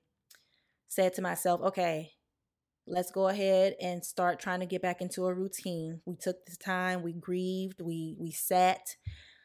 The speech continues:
Let's try to get back into it. And then right after that, you guys, at the end of the year, um, my relationship ended, and it was a, it was a huge shock. Um, we'll dive into that a little bit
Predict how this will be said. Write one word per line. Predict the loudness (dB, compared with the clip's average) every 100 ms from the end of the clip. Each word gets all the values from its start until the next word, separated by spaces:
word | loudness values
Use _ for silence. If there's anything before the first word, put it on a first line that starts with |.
| _ _ _ -4
Let's | -4 2
try | 2
to | 2
get | 2
back | 2 0
into | -4 -2 2
it. | 2 0 -10 _ _ _ _ _ _
And | -4 -4 0
then | 0 0 -2 -6 -10 _ -14 2
right | 6 6
after | 6 2 0 0
that, | 2 2
you | 0
guys, | 0 0 0 -2
at | -6
the | -4
end | -2
of | -2
the | -4
year, | -2 0 0 -2 -6 _ _ _ -4
um, | -2 0 -2 -2 -6 _ -8
my | -2
relationship | 0 0 -2 -4 -6 -6
ended, | -8 -6 -8 -10 _
and | -6 -4 -4 -4
it | -6
was | -4
a, | -4 -6 -8 -6
it |
was | 0 0 -2
a | -6
huge | -4 -6
shock. | -4 0 2 0 -4 -20 _ _ _ _ _ _ -2
Um, | 0 2 0 0 -2
we'll | 2 4
dive | 6 6 4
into | 2 2
that | 4
a | 4
little | 2 2
bit | 2 0